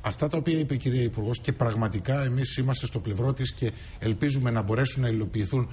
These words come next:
σε πολύ μικρότερο χρονικό διάστημα, το οποίο και η ίδια, ε, να ελπίζει. Δυστυχώς, το ξέρει και το ξέρουμε, δεν μπορεί να γίνει στο επόμενο εξάμηνο.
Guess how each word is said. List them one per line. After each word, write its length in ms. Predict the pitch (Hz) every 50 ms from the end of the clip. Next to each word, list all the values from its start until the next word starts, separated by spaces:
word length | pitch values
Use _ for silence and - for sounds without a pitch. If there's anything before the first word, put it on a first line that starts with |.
| - - - -
σε 160 | - - 151
πολύ 260 | 135 - 143 156 165
μικρότερο 460 | 160 143 131 131 147 139 127 - 117 113
χρονικό 400 | - 117 110 110 104 - 123 120
διάστημα, 520 | 107 117 123 120 - - - 117 - - - - - - - - - - -
το 60 | 117
οποίο 220 | 101 - 127 123
και 160 | 110 - - 120
η 80 | 123
ίδια, 340 | 147 143 123 110 95 85 82 - -
ε, 100 | 101 98
να 140 | 82 92
ελπίζει. 480 | 101 92 87 82 87 104 95 85 110 123 - - - - - - -
Δυστυχώς, 600 | - 127 123 - 127 - - 160 170 170 - - - - - - -
το 100 | - 123
ξέρει 440 | - - - 160 165 151 160 170 - - - -
και 80 | -
το 100 | 117 - 107
ξέρουμε, 480 | - - 147 143 147 156 160 170 160 - - - - -
δεν 140 | - 123 170
μπορεί 200 | 170 170 151 120
να 80 | 107 104
γίνει 280 | 95 90 98 92 85
στο 140 | 82 - -
επόμενο 380 | 87 82 - 90 82 82 80 78
εξάμηνο. 480 | 78 76 - 85 78 76 71 71 71